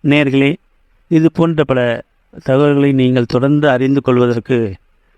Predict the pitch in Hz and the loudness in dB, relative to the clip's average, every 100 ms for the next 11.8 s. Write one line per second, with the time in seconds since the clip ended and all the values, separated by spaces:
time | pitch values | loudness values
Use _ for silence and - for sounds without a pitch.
0 | _ _ _ 131 151 180 160 156 143 131 | _ _ _ -2 0 0 0 0 0 0
1 | 165 185 165 135 147 131 147 - 143 - | 2 0 0 0 -2 0 0 0 -4 -4
2 | - 127 123 127 - - - 127 - - | -2 0 2 0 -2 -8 -4 -4 -4 -2
3 | 156 143 - 131 120 123 120 117 117 117 | 0 0 0 0 0 0 0 0 -2 -4
4 | - _ _ _ _ _ _ _ _ _ | -8 _ _ _ _ _ _ _ _ _
5 | _ 180 165 170 151 143 127 123 143 156 | _ 0 2 4 4 2 2 0 0 -2
6 | 143 139 - 139 143 120 113 139 139 135 | -2 -2 -2 -4 -2 -4 -2 0 0 -2
7 | 123 123 139 143 135 123 120 120 127 127 | -2 0 2 2 0 0 0 0 -2 -2
8 | - 135 120 113 107 117 135 135 123 117 | -4 -4 -2 -2 -4 -2 0 -2 0 -2
9 | 117 117 98 92 _ _ _ _ _ - | 0 -2 -4 -10 _ _ _ _ _ -2
10 | 143 190 196 190 180 190 170 135 143 139 | 0 2 2 0 0 0 0 -2 -2 0
11 | 135 131 117 127 135 123 120 120 | 0 0 0 0 0 0 0 -2